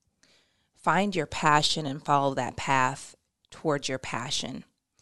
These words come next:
And when you're following your passion, you're also gonna run into your purpose.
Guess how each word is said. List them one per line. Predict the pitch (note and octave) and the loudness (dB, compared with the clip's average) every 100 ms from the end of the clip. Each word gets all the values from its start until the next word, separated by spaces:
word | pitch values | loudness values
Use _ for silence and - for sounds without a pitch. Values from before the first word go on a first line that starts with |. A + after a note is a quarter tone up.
| _ _ | _ _
And | - D#3+ | -8 -4
when | D3+ F3 | -4 -2
you're | G3+ F#3+ | 0 0
following | D#3+ - D#3 E3+ E3 | 0 2 2 4 0
your | C#3+ | -4
passion, | C#3 D3+ D3 C#3+ - C#3 C#3+ | -4 -2 0 0 -2 -4 -6
you're | C#3 C3+ | -4 2
also | C#3+ D#3+ E3 | 4 4 4
gonna | D3+ D3 C#3 | 2 0 -2
run | C#3+ | -2
into | C#3 C3 D3 | -2 -4 -4
your | C#3 | -4
purpose. | - F3 E3+ - D#3+ - - | -4 -4 -2 -4 -6 -6 -6